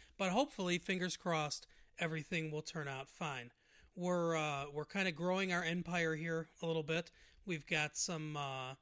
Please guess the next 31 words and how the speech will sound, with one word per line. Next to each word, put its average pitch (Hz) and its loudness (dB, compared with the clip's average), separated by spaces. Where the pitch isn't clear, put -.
I've - -2
got 170 4
mail 190 4
that 175 2
I'm 165 2
going 165 -2
to, 151 -2
to 165 -8
read 156 -2
later 156 0
that 160 -4
we 151 -6
got. 160 -2
Uh, 135 -2
we, 165 0
uh, 135 -2
we're 160 0
on 165 4
iTunes 170 0
now 170 0
and 147 0
on 151 -2
Google 156 -4
Play. 151 -2
Uh, 139 -2
I'll 147 -2
link 170 -2
those 156 -2
below. 170 -2
We, 170 0
uh, 139 0